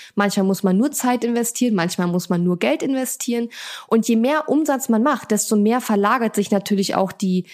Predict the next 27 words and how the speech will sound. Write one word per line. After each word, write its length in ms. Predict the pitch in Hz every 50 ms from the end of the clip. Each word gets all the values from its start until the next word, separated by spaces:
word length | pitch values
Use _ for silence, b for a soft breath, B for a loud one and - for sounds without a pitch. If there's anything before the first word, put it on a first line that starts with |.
| B B B B B _
ähm, 380 | 180 180 180 180 175 175 170 170
die 220 | - - - 196
Investition. 760 | 185 196 185 190 185 - 185 175 - - - 170 160 - - -
Also 220 | - 185 170 185
je 140 | 175 190 196
mehr 200 | 202 208 214 -
Umsatz 320 | 226 262 254 247 226 -
ich 160 | - 208 -
mache, 240 | 220 233 277 269 226
umso 460 | 190 175 208 202 190 202 196 180 180
weniger 360 | 190 226 269 302 277 240 220 214
Zeit 300 | - - 196 190 202 -
muss 180 | 233 240 226
ich 120 | 262 240 247
noch 120 | 247 240
investieren, 640 | 220 240 233 240 233 - - - 254 277 294 269
weil 140 | 226 208 208
ich 100 | 202 -
Geld 220 | - 190 202 220 226
investieren 460 | 240 233 233 226 - - 240 233 233
kann, 200 | 226 233 226 220
damit 300 | 220 208 214 - - 226
andere 240 | 269 320 302 302 240
für 160 | - 233 208
mich 280 | 202 214 196 - 208
Dinge 280 | 165 196 196 202 196 185
tun, 340 | - - 220 214 196 185